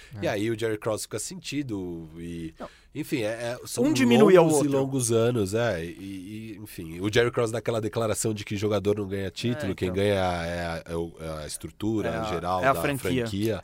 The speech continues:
Speaker 1: E como ele não é mais vivo, né, não deu pra ouvir
Speaker 2: Exato,
Speaker 1: os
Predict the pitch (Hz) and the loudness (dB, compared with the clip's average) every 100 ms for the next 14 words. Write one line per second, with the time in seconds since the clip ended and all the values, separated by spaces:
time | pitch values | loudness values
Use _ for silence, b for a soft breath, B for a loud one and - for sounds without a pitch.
0 | - 123 - 127 120 117 113 110 117 104 | -6 -4 0 2 2 2 2 2 0 0
1 | 95 156 120 101 110 113 104 107 107 107 | 0 0 0 -2 -2 -2 -2 -2 0 0
2 | 104 101 113 107 90 80 78 - 104 | 0 2 2 2 0 -4 -6 -4 -2